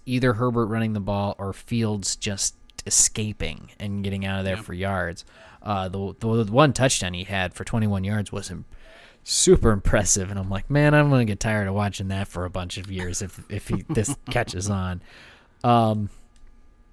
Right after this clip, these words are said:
Speaker 1: the other side of the ball, the Niners found offense the second half that they, I don't know, it was some way that they changed everything up that all of a sudden they were moving the ball with ease in the second half that they couldn't do in the first half.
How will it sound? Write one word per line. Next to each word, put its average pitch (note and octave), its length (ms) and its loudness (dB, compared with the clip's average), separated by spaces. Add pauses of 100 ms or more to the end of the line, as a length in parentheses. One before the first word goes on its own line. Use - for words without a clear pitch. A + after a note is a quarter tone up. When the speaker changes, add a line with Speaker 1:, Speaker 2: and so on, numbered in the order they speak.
(420)
Speaker 1:
the A#2 100 4
other C#3 160 8
side D3 180 8
of D3+ 60 8
the C#3+ 60 8
ball, C3+ 300 8
the A#2 120 0
Niners B2+ 580 0
found A#2 480 0
offense A2 540 -2
the - 100 -6
second - 360 -2
half - 440 -14
that - 180 -8
they, G2+ 120 -8 (220)
I G#2+ 140 -4
don't A2+ 160 0
know, G2+ 200 0
it G2+ 120 -2
was G#2+ 240 0 (100)
some C3+ 440 2
way B2+ 160 6
that G#2+ 160 2
they A#2 160 2
changed A2+ 500 -4
everything G2+ 440 -4
up F#2+ 300 -4 (540)
that G2 140 2
all A2 160 6
of A2 60 4
a G#2 40 2
sudden F#2+ 300 2
they G2+ 120 0
were G#2 120 0
moving G2 260 -2
the F#2+ 60 -2
ball F#2+ 440 -2
with A2 280 0
ease F#2+ 420 -4
in F#2 80 -8
the F#2+ 60 -10
second F2 320 -6
half F2+ 260 -8
that D#2 160 -12
they C#2+ 80 -8
couldn't - 460 -4
do F2 120 -8
in D#2+ 80 -10
the D#2+ 60 -14
first - 320 -10
half. - 300 -10